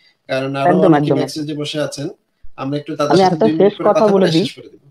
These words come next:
Speaker 1: হ্যাঁ, হ্যাঁ, বলেন।
Speaker 2: এই জুলকারনাইনের ঘটনার যদি benefit of the doubt দিয়ে ছেড়ে দেন, তা, তা ছাড়াও কিন্তু মানে ওই একটা বড় হাদিস কিন্তু থেকেই যাচ্ছে যে আল্লাহর আরশের নিচে গিয়ে সূর্য অপেক্ষা করে। তো এখানেই মানে খুব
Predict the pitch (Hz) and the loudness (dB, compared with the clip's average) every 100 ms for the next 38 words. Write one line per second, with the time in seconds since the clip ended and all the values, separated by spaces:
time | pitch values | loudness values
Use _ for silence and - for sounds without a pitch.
0 | _ - 143 - 110 - _ _ _ _ | _ -8 -8 -8 -18 -20 _ _ _ _
1 | _ _ _ 175 165 151 156 202 208 214 | _ _ _ 2 4 4 4 4 4 6
2 | 233 220 220 233 233 233 233 233 196 202 | 4 4 4 4 4 4 4 4 4 4
3 | 220 240 196 - 220 196 220 202 208 196 | 2 0 0 0 2 2 4 4 4 4
4 | 233 233 180 196 240 190 196 196 180 180 | 0 2 4 4 4 4 2 4 2 4
5 | 175 190 - 156 196 220 240 233 240 240 | 2 2 2 2 4 2 0 0 2 4
6 | 220 214 202 190 220 165 156 196 214 208 | 4 4 2 2 2 4 4 4 2 2
7 | 220 226 220 190 180 202 196 196 190 165 | 0 0 0 0 2 4 4 4 4 6
8 | 180 185 - - - 147 175 220 202 180 | 4 2 -8 -14 0 4 4 6 4 4
9 | 180 170 185 180 180 170 160 175 147 151 | 4 4 4 4 0 -2 2 2 2 0
10 | 151 147 143 143 139 156 185 240 - - | 0 2 2 4 2 2 0 -2 -4 -4
11 | 196 208 - 233 | -4 -4 -2 -4